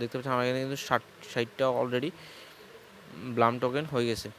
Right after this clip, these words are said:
So, এখানে invite friend for এটাতে দিয়ে দিবেন। So, কপি লিংক, চাইলে আপনারা বাকিগুলো খেলতে পারেন। So, আমি আর এখানে খেলবো না, ব্যাকে দিয়ে দিব।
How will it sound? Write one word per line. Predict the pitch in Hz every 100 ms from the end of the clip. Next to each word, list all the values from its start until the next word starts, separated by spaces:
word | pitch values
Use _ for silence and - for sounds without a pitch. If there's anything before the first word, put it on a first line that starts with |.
| - - - - - - - - - - - - -
So, | 135
এখানে | 135 135 123 131
invite | 131 135 - - -
friend | 135 131 139 -
for | 120 123 117 - - 117
এটাতে | 120 123 127
দিয়ে | 135 123
দিবেন। | 131 135
So, | 120
কপি | 110 110 117
লিংক, | 117 - - - - - - - - -
চাইলে | 120 127
আপনারা | 127 131 131
বাকিগুলো | 123 120 131
খেলতে | 127 127
পারেন। | 143 -
So, | 113
আমি | 120 120
আর | 123 -
এখানে | 120 120 -
খেলবো | 113 120
না, | 175 - - 113
ব্যাকে | 110 120
দিয়ে | 127
দিব। | 120